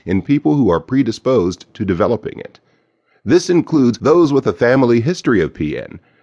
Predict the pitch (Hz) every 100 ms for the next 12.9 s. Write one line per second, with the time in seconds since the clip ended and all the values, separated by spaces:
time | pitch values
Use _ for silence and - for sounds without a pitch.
0 | 80 113 127 131 113 143 117 78 67 85
1 | 107 110 110 107 101 107 110 104 117 113
2 | 98 - - - - - _ _ _ -
3 | 135 156 131 160 160 117 95 - 92 92
4 | 95 110 92 117 127 117 95 90 123 -
5 | 120 92 85 76 78 78 78 76 76 80
6 | 85 123 120 87 95 107 120 117 90 78
7 | 92 104 110 104 104 92 90 101 107 98
8 | 107 107 - 123 131 120 67 - - -
9 | _ _ _ - 131 165 143 127 - -
10 | 175 180 139 - 120 - - 101 95 123
11 | 135 135 143 - - - 131 127 131 123
12 | - 85 85 107 117 - 62 50